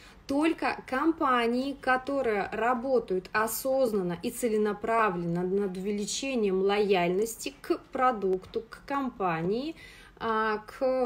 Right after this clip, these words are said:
ну, возможно, к сервису этой компании или, м, к предпринимателю, или к магазину, или к вашему товару, только эти компании могут стабильно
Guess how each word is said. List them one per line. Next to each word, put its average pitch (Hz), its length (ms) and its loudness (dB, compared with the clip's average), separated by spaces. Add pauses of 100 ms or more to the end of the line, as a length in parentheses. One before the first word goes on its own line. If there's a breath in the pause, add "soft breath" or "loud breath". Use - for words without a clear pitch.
ну, 262 180 -2
возможно, 214 480 2
к 202 80 -8
сервису 196 680 0 (320 loud breath)
этой - 200 -2
компании 269 680 -2
или, 247 300 2
м, 202 420 0
к - 120 -12
предпринимателю, 226 1000 2
или 240 140 0
к 233 100 -10
магазину, 214 580 4
или 220 140 4
к 226 80 -8
вашему 208 460 -2
товару, 233 460 -4
только 247 420 -4
эти 208 320 -2
компании 226 720 -4 (320 loud breath)
могут 214 540 2 (240)
стабильно 202 680 0